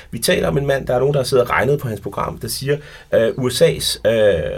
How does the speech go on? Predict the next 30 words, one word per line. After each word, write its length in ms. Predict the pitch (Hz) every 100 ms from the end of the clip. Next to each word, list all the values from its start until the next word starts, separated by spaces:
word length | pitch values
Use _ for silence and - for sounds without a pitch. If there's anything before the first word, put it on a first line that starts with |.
| - -
offentlige, 760 | 107 - 135 123 107 101 90
øh, 420 | 82 71 - -
forbrug, 380 | - - 180 -
det 100 | 127
skal 120 | - 104
op 140 | -
til 120 | -
halvfjerds 300 | 104 - 101
procent 340 | - - 98 -
af 80 |
bruttonationalproduktet, 1040 | - 90 95 76 78 - - - 78 90 139
ikke? 120 | 151 - - - - 156 -
Danmark 340 | 156 196 175
ligger 220 | 147 151
her 180 | 156 143
i 120 | -
den 160 | 117 131
her 100 | 120
sammenhæng 640 | - 107 135 135 - 107
med 340 | 110 104 104
sådan 240 | 82 - 107
en 180 | 101 92
halvtreds, 680 | 87 - 107 107 - - - - -
femoghalvtreds 680 | - - 113 104 98 98 98
procent. 640 | - - 139 135 - -
Øh, 180 | 107 98 92 - -
Frankrig 420 | - 92 104 110 95
ligger 180 | 98
lige 360 | 104 120 139 147
lidt 180 | 131